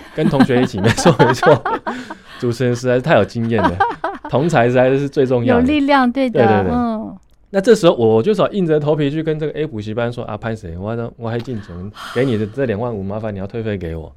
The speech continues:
Speaker 2: 哇。
Speaker 1: 那按照本来的道理，他是说：“哎，那我退你九成。”可是九成是多少？九成是二二五零零。
Speaker 2: 嗯哼。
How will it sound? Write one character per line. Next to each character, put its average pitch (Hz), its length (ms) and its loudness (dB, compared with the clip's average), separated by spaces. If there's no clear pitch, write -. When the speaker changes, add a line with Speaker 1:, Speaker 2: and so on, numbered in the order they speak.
Speaker 2:
哇。 202 260 -6
Speaker 1:
那 202 180 0
按 196 180 0
照 190 140 6
本 135 140 2
来 113 120 2
的 127 120 0
道 160 140 2
理， 120 100 -2
他 151 100 0
是 160 80 -6
说 165 160 -4
：“哎， 185 220 -2
那 160 160 -6
我 110 60 -2
退 127 160 -8
你 110 100 -6
九 80 160 -14
成。” - 180 -20
可 127 100 -8
是 185 80 -4
九 185 160 -2
成 113 200 -4
是 127 100 -8
多 117 80 -8
少？ 95 180 -12
九 107 140 -8
成 113 180 -6
是 - 140 -12
二 147 80 -10
二 139 160 -8
五 92 160 -6
零 90 180 -10
零。 85 100 -12
Speaker 2:
嗯 220 160 -4
哼。 220 360 -2